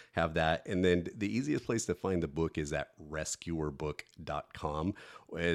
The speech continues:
you know, it shows all the places that's there, but rescuer book dot com. And then Jesus Is All We Need by Jason Sawtell on Facebook,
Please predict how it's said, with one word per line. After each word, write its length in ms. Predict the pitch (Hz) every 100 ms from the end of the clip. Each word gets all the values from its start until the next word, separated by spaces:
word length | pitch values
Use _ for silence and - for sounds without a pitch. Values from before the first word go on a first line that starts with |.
| 90
you 140 | 95
know, 120 | 85 80
it 320 | 80 80 76
shows 300 | - 87 78
all 100 | 73
the 60 |
places 400 | 69 78 71 -
that's 180 | 73 69
there, 140 | 78 73
but 160 | 73
rescuer 540 | - 78 78 - 82 78
book 200 | 76 -
dot 220 | 73 -
com. 380 | - 73 76 82 - - _
And 200 | - 82
then 180 | 80 73
Jesus 400 | 71 85 80 78
Is 100 | 80
All 160 | 78 73
We 120 | 76
Need 420 | 76 78 80 90 - - _ -
by 120 | 76
Jason 340 | 80 71 78
Sawtell 720 | 69 67 - 73 71 73 80
on 100 | 80 71
Facebook, 480 | 73 69 - 76